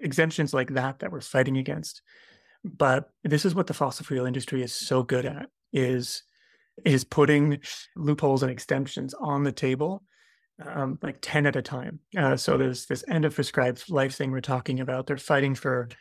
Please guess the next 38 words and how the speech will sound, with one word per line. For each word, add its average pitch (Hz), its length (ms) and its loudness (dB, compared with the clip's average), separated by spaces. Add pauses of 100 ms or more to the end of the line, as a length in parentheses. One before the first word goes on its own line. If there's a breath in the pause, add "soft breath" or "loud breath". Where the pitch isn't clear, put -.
(200 soft breath)
more 147 200 2
flexibilities 127 720 2
for 160 300 -12
peaker 156 380 2
plants. 131 520 0 (180)
Uh, 127 340 -2
they're 131 160 2
trying 135 400 2
to 123 380 0 (380 soft breath)
scare 143 640 0
the, - 560 -6
the 151 140 -10
federal 143 260 0
government 131 360 -4
and 131 80 -6
the 127 60 -6
regulators 127 600 -2
into 123 160 -8
saying 127 400 0
that 123 200 -2 (760 soft breath)
it, 165 220 0
it 190 120 0
won't 139 160 4
be 139 100 4
reliable, 123 720 6
and, 120 400 -2 (100)
and 139 240 -2
we 131 120 2
need 131 340 4 (360)
a 175 100 -4
bunch 135 300 2
of 139 140 2
fossil 131 320 -2
fuels 127 300 2
on 127 140 -2
the 123 80 -6
grid 123 420 0
to, 127 440 -8